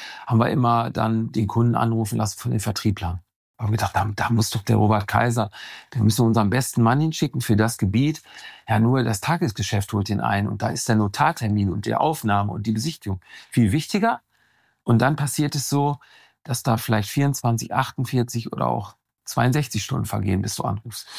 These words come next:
Und Christian Evers sagte doch, vielleicht erinnerst du dich, am besten genau in der Transaktion anrufen, in den nächsten fünf Minuten.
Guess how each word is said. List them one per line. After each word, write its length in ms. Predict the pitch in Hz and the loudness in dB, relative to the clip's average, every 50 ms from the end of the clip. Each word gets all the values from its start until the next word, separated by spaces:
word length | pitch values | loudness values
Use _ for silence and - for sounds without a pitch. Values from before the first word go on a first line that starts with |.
| - - - - _ _ _ _ _ | -14 -14 -16 -20 _ _ _ _ _
Und 140 | - - 113 | -2 -2 0
Christian 300 | - - 110 - 113 85 | 2 2 2 2 2 2
Evers 220 | 123 139 156 151 - | 4 2 2 0 0
sagte 260 | 156 139 - - 127 | -2 -2 0 0 0
doch, 260 | 151 151 143 - - _ - | 0 0 -2 -4 -12 _ -6
vielleicht 220 | - 123 104 110 | -2 0 2 2
erinnerst 260 | 113 123 139 131 - | 2 2 0 0 -2
du 40 | - | -2
dich, 200 | 139 147 - - _ _ _ _ _ _ _ _ | -2 -2 -4 -6 _ _ _ _ _ _ _ _
am 140 | - - 107 | 0 2 2
besten 320 | 104 123 127 - - - 110 | 4 2 2 0 -2 0 2
genau 340 | 117 113 120 131 143 147 | 4 4 4 2 0 -2
in 200 | 151 - - 131 | -2 -2 0 0
der 180 | 113 120 120 - | 2 2 0 -2
Transaktion 640 | - - 120 117 113 - 113 - - - 123 113 | -2 -2 -2 0 0 -2 -4 -2 0 2 2 2
anrufen, 380 | - - 90 85 85 87 - - | 2 2 0 -2 -4 -6 -4 -2
in 40 | 90 | 0
den 80 | 90 | 2
nächsten 240 | 113 131 - - 117 | 0 0 0 -2 -2
fünf 240 | 101 113 110 107 - | 0 0 -2 0 0
Minuten. 420 | 110 101 104 104 104 - 92 98 | 0 2 2 0 -2 -4 -8 -8